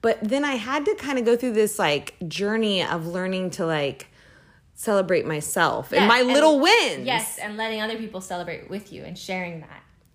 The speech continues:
Speaker 1: Right.
Speaker 2: And that, and that gives your really good friends the opportunity to be like, "Yes," with you.
Speaker 1: Right, right. I know.
Speaker 2: 'Cause
Speaker 1: So
Speaker 2: it's
Speaker 1: it's
Speaker 2: all testimony to God's goodness.
Speaker 1: Yes.
Speaker 2: Anything that's great in our life,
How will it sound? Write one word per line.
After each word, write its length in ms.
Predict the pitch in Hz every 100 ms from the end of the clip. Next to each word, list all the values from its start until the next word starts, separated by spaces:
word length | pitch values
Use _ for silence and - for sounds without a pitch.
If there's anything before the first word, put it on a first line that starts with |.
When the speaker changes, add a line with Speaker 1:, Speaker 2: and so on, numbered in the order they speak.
| -
Speaker 1:
Right. 340 | 170 151 120
Speaker 2:
And 140 | 170 180
that, 140 | 165
and 80 | 208
that 320 | 202 - 180
gives 360 | 196 180 185 190
your 360 | 180 170 175 -
really 240 | 170 170 165
good 160 | 165
friends 360 | 160 196 185 -
the 80 | -
opportunity 640 | 160 160 - 175 160 156
to 60 | 160
be 120 | 160
like, 140 | 165 170 208
"Yes," 760 | 254 330 370 381 339 - -
with 240 | 214 277 -
you. 220 | 175 151 156 - -
Speaker 1:
Right, 440 | 170 139 135 - - -
right. 380 | 156 156 113 - -
I 120 | 160
know. 240 | 160 135
Speaker 2:
'Cause 140 | 147 151
Speaker 1:
So 100 | 170
Speaker 2:
it's 240 | 170 170
Speaker 1:
it's 60 | -
Speaker 2:
all 240 | 311 440
testimony 520 | 440 277 277 247 220 214
to 120 | 151
God's 360 | 151 135 139
goodness. 540 | - 160 147 113 160 -
Speaker 1:
Yes. 160 | 165 -
Speaker 2:
Anything 320 | 320 370 330
that's 240 | 240 - -
great 240 | 185 196
in 100 | 190
our 100 | 180
life, 260 | 180 190